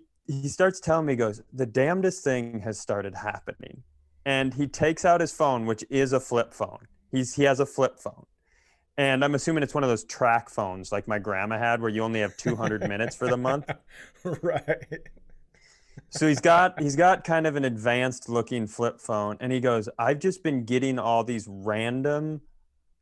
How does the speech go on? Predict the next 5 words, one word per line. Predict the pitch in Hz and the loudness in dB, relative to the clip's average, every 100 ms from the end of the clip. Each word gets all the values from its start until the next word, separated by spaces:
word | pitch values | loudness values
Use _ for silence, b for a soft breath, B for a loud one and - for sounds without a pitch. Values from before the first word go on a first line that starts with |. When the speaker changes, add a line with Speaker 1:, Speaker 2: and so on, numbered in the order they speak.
| _ | _
Speaker 1:
text | - - 147 - | -2 2 2 0
messages | 127 110 101 110 107 104 104 101 _ _ _ - | -2 -2 -4 -6 0 0 0 -8 _ _ _ 0
that | 117 | 4
are | 110 95 | 4 0
horrible." | - - - 139 135 110 - - | -6 -18 2 4 6 4 -2 -16